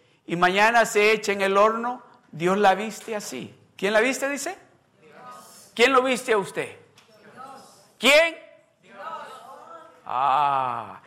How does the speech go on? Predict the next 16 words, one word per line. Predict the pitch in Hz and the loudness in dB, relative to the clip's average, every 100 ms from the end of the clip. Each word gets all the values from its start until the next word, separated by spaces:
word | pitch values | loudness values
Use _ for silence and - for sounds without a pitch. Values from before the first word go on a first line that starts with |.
| - | 0
¿Quién | 302 339 | 2 6
le | |
da | 320 | 6
de | 294 277 | 4 0
comer | 247 240 226 | 0 2 2
a | |
usted? | 220 - 247 302 | 0 0 0 0
Dios. | - - - - - - - - - - - - _ _ - | -6 -20 -20 -20 -20 -18 -16 -16 -20 -20 -20 -20 _ _ 0
¿Quién | 285 330 | 2 4
le | 311 | 4
da | 285 - | 4 2
la | 240 240 | 2 2
salud | 214 - 214 233 339 370 | 2 2 2 4 2 2
que | 349 | -2
usted | 254 247 214 | -2 -2 -2
tiene? | 208 196 135 107 | -2 -2 -4 -10